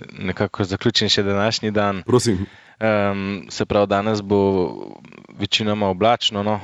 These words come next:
Speaker 1: s pogostimi krivnimi padavinami. Te, kot sem omenil, te, em,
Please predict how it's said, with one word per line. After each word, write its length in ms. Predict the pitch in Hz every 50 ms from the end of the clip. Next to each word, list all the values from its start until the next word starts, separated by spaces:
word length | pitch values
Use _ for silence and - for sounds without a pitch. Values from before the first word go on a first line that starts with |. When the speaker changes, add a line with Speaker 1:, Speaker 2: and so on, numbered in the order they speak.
| 87 85
Speaker 1:
s 220 | - - - -
pogostimi 560 | - - 107 101 107 98 - - 113 107 104
krivnimi 400 | 98 - 107 101 101 101 98 98
padavinami. 680 | - - 98 92 101 104 113 113 113 107 104 104 98 90 - - - - - - - -
Te, 200 | _ - 113 110
kot 180 | 98 - - 101
sem 180 | - - 104 101
omenil, 380 | 101 101 107 110 107 104 101 95
te, 160 | - 110 101 95 92 92 90
em, 240 | 80 85 85 85